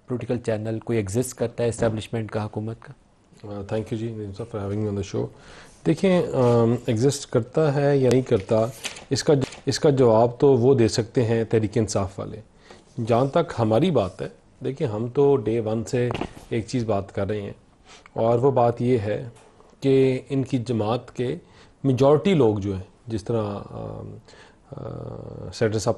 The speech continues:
Speaker 2: कह रहे थे, सेनेटर वाला साहब कह रहे थे कि इनके लोग कॉम्प्रोमाइज्ड हैं। वो कॉम्प्रोमाइज किसके साथ हैं, वो हम सबको पता है, लेकिन वो कॉम्प्रोमाइज्ड क्यों हैं?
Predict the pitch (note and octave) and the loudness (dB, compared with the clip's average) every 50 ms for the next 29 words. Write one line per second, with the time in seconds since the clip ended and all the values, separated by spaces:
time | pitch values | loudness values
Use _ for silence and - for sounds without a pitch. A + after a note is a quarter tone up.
0 | - - G#2+ G#2+ G#2 G2 - C3 C3+ - - A2+ G#2 G#2 G#2 G2+ G#2 G2+ - A2+ | -2 -2 -2 -2 -2 -4 -8 -8 -10 -8 -10 -8 -6 -4 -2 -2 -2 -2 -2 -4
1 | G#2 - - A2 G#2+ G2+ - D3 E3 F3+ - _ - - - _ _ - - E3 | -4 -2 -2 -2 -2 -2 -4 -6 -8 -8 -12 _ -20 -20 -20 _ _ -6 -4 -2
2 | D#3+ D3 - E3 C#3+ D3 D#3+ D3 B2+ A#2+ A#2 G#2 B2 C3 A#2+ G#2+ F#2+ F2+ E2+ - | -2 0 0 0 2 2 0 0 0 0 0 2 2 2 2 2 0 -2 -6 -8
3 | F2+ F2 - - _ _ _ _ _ _ _ A#2+ A2+ - B2+ B2+ A#2+ A#2+ D3+ D3 | -12 -12 -14 -18 _ _ _ _ _ _ _ -8 -4 -2 0 0 2 4 4 4
4 | C#3+ C#3 - - - C3 - - - F3 - - C#3+ B2+ - - C#3 B2+ C3 B2+ | 4 4 2 0 -4 -4 -4 0 -2 -2 0 2 0 0 0 0 0 0 2 0
5 | B2 A2+ - B2+ A#2 A#2+ - C3 A2 G2+ - B2 A#2 A2+ A#2+ C#3 - - - - | 0 0 -2 -4 -2 -2 -2 -2 -2 -2 -4 -4 -4 -4 -6 -8 -12 -18 -20 -20
6 | - - _ _ E3 E3+ E3+ G#3 G3 G3+ F#3 F3 D3+ F3+ G3+ G#3+ G3+ G3+ - - | -20 -20 _ _ 0 2 2 2 2 2 2 2 2 2 2 2 2 0 -2 -8
7 | - - E3+ F#3 G3 D3+ A#2+ G2+ - - - | -2 2 4 4 4 4 2 0 -4 -6 -12